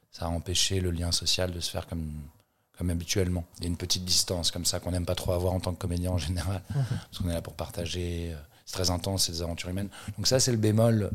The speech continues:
Speaker 1: mais que tout le monde vit, qui a son influence sur les tournages. Mais sinon, pour le reste, euh, moi, je suis pas concerné. Mais j'ai beaucoup d'amis acteurs, euh,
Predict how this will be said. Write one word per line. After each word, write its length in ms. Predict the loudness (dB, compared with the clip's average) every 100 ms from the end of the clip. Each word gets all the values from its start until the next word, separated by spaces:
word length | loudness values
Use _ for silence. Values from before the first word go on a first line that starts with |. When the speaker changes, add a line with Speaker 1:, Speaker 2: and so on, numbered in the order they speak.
| -6 -12 _ _ _
Speaker 1:
mais 100 | -8
que 100 | -2
tout 140 | 0 4
le 60 |
monde 160 | 6 6
vit, 200 | 4 -2 -6 _ _ -10
qui 80 | -4
a 20 |
son 160 | 0 0
influence 340 | -2 -2 0
sur 140 | 0
les 60 | -2
tournages. 420 | -4 0 2 2
Mais 100 | 2
sinon, 320 | 4 4 4 0
pour 120 | -2
le 60 | -2
reste, 380 | 0 0 0 -4
euh, 200 | -6 -6
moi, 200 | -2 0
je 40 | 2
suis 80 |
pas 100 | 0
concerné. 500 | -2 0 0 -2 -4 -6
Mais 120 | -6 -6
j'ai 140 | -4
beaucoup 240 | -6 -6
d'amis 260 | -2 0 -2
acteurs, 420 | -4 -4 -2 -2
euh, 140 | -2